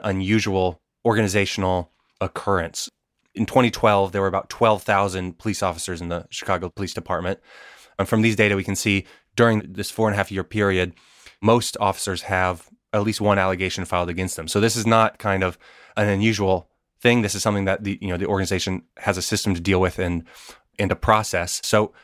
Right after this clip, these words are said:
even though there's twenty-eight thousand allegations spanning this full period, if we look, there's only about thirty-eight,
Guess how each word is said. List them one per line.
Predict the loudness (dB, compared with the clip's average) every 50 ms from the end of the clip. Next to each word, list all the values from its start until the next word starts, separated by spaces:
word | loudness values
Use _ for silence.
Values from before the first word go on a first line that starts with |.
| _ _ 0
even | 2 4 4 4
though | 4 4
there's | 4 0 0
twenty-eight | 0 0 2 2 2 2 2
thousand | 2 2 2 0 -2 -6 -8 -8 -12 _ _ -20 -20 _ _ _ _ _ _ _ _ 0
allegations | 0 0 2 0 0 0 0 0 -4 -4 -4 -8 _ -16 -12
spanning | -10 -6 -2 0 0 0 0 -2
this | -4 -6 -8
full | -4 0 0 0
period, | 0 0 0 0 0 2 0 -2 -2 -6 -14 -20 -20 _ _ -6
if | -2 2
we | 2 4
look, | 4 4 2 2 0 -6 -4
there's | -2 -2 0 0
only | 0 2 2 2 2 2 0 0 -2
about | -2 0 0 0 0 -2
thirty-eight, | 0 0 2 2 2 2 0 0 0 -2 -6